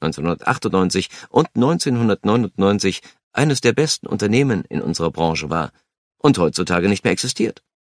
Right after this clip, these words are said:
Warum ist das so? Es liegt daran, dass sich die Partner in der Regel nicht verstanden haben, sich nicht abgestimmt haben. Sie hatten nicht die richtigen langfristigen Ziele und offen gesagt glaube ich, dass sie für das Wachstum nichts opfern wollten.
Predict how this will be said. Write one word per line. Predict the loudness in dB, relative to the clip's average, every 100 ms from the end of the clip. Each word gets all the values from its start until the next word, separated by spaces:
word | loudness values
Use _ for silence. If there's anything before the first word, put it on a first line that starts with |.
| _ _ _ _ _ _ _ _ _
Warum | 0 2 2
ist | 0 -2
das | -2
so? | -2 -6 -12 _ _ _ _ _ -16 -14 -14 -18
Es | -4 4
liegt | 6 6
daran, | 4 4
dass | 2
sich | -2
die | -2
Partner | 0 2 0 2
in | 0
der | 2
Regel | 2
nicht | 2 2
verstanden | 0 0 0 -4 -4 -4
haben, | -4 -6 -14 _ _ _
sich | 0 4
nicht | 2 2
abgestimmt | -4 0 -2 0 -4 -6
haben. | -10 -14 -18 _ _ _ _ _
Sie | 2
hatten | 2 2
nicht | 0 0
die | 0
richtigen | 0 0 -2 0 2 4
langfristigen | 2 2 -2 -4 -2 -2
Ziele | 0 0 2 0 -2 -16 -18 _ _ _
und | -12 -2
offen | 0 2
gesagt | 2 2 0
glaube | 2 0 0
ich, | -4 0
dass | -2
sie | 0 -2
für | -2
das | 0
Wachstum | 0 -2 -2 2
nichts | 2 2 -2
opfern | -4 -2 -2 -2
wollten. | -6 -8 -18